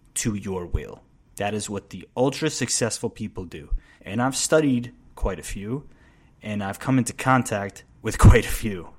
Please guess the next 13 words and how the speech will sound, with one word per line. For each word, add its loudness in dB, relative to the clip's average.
No 4
matter 4
what 4
it 0
is, -10
whether -6
you're -4
extremely -2
fit, -2
whether -8
you're -6
extremely 0
wealthy, -6